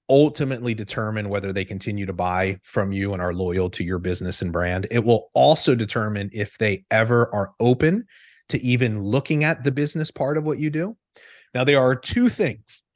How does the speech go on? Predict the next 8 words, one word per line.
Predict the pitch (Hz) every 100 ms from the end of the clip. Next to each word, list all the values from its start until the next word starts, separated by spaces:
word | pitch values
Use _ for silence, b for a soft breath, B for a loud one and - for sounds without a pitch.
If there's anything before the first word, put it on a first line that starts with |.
| _ _ -
that | 147 131
make | 139 127
up | 127 -
the | 127
customer | 127 - 110 104
experience, | 98 - 101 80 73 - - - _ b b b -
the | 113
product | - - 127 131 127 117 135 214 _ -